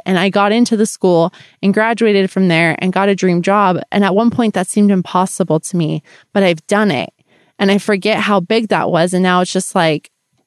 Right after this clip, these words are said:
I brush it off like, "Oh, no big deal." But that was a big deal for me, you know? And when I think about it,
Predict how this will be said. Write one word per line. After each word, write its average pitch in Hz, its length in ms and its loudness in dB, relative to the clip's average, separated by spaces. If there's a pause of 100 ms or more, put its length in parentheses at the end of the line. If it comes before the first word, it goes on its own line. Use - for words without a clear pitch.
I 202 80 -2
brush 190 300 -2
it 196 60 2
off 202 220 0
like, 165 240 -4
"Oh, 190 260 -2
no 180 120 2
big 165 200 0
deal." 170 280 0
But 196 160 -4
that 233 160 0
was 277 180 0
a 285 60 -2
big 170 240 -2
deal 151 400 0 (180)
for 220 100 0
me, 240 520 0
you 202 160 2
know? 190 280 0 (400)
And 214 220 0
when 202 100 2
I 196 80 0
think 277 260 2
about 175 280 0
it, 175 100 2